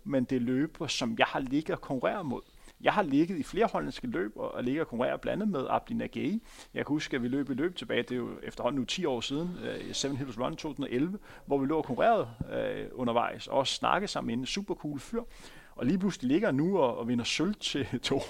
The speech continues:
Man tænker, det er helt vildt. Det er også to løbere, hvor jeg vil tænke, det er jo to løbere, som ikke er, altså, så meget vanvittigt bedre, eller heller ikke en Abdi Ulat,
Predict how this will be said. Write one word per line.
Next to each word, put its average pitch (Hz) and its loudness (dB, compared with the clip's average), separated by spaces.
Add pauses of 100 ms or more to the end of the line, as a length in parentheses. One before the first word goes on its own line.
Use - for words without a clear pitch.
(540)
Man 147 8
tænker, 143 8
det 127 6
er 147 10
helt 170 6
vildt. 147 4
Det 123 6
er 135 12
også - 8 (220)
to 208 6
løbere, 170 8
hvor 135 10
jeg 131 8
vil 123 -2
tænke, 175 2
det - -18
er - -
jo 120 -2
to 185 4
løbere, 180 4
som - -2
ikke 135 2
er, 180 4 (600)
altså, - -6
så - -2
meget - 0
vanvittigt 175 -2
bedre, 147 2
eller 131 2
heller 202 -2
ikke 208 -4
en 135 -4
Abdi - -4
Ulat, - -8